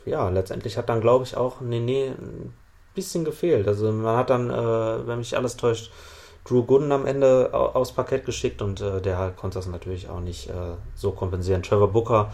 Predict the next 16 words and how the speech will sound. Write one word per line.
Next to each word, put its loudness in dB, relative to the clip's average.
war 4
auch, 8
hat 0
auch 6
Minuten 2
dann 0
gesehen, 2
dreiundzwanzig, 0
war 6
aber 10
letztendlich 2
dann -6
auch 4
niemand, 0
der, 2
ähm, -6